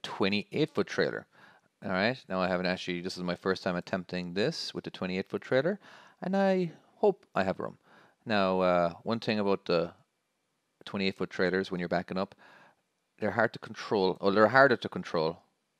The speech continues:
than, uh, a fifty-three foot trailer. All right, but you, again, you use less room. All right, so I do believe that's okay. It's a slight angle. I'm go-, I'm not,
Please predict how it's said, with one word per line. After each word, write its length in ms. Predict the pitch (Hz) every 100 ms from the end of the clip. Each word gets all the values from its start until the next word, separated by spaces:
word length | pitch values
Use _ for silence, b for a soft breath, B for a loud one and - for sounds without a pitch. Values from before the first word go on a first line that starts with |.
| _ _ _ _ _ _ _ _ _ _ _ _ -
than, 320 | 90 87 85
uh, 260 | 82 80 -
a 20 |
fifty-three 400 | 98 - - 90
foot 200 | - 80
trailer. 360 | - 67 - - _ _ -
All 80 | 80
right, 180 | 85 85
but 180 | 90
you, 160 | 90 90
again, 420 | 92 87 87 78 -
you 120 | 87
use 260 | 87 87 85
less 280 | 87 -
room. 360 | 82 85 85 82 _ b b b b -
All 80 | 90
right, 140 | 85
so 440 | - 120 117 113 - - -
I 80 |
do 140 | 165 156
believe 160 | 131
that's 220 | 104 98 87
okay. 340 | 82 - 95
It's 220 | 101 -
a 40 | 92
slight 360 | - 92 98 -
angle. 420 | 98 107 135 139 _ b b b b -
I'm 120 | 98
go-, 120 | 101
I'm 100 | 98
not, 200 | 113 120